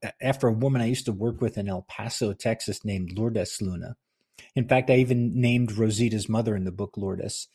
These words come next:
I had no conception of any Lunas in Lincoln, at, you know, historically, that just wasn't on my radar. But anyway, so I tell Steve and he goes, "Wow, that's really weird, blah, blah, blah."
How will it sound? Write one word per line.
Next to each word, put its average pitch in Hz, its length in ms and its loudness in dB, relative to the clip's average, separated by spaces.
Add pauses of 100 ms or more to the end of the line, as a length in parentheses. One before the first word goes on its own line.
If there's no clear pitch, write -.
(440)
I 147 60 2
had 135 180 6
no 135 240 6
conception 117 520 -2
of 104 60 0
any 110 200 0
Lunas 101 500 -4
in 92 240 -6 (720)
Lincoln, 110 600 0 (100)
at, 113 200 -2
you 120 120 -2
know, 92 200 -2
historically, 104 720 -4
that 98 180 -4
just - 220 -6
wasn't 139 320 -2 (300)
on 104 140 0
my 98 120 0
radar. 95 540 -4 (920)
But 120 180 6
anyway, 107 360 0 (640)
so - 120 2
I 123 60 6
tell 127 240 2
Steve 120 320 2
and 117 100 2
he 120 60 2
goes, 110 180 0
"Wow, 131 160 4
that's 123 240 0
really 107 240 2
weird, 135 380 2
blah, 104 140 -2
blah, 117 100 -6
blah." 120 260 -2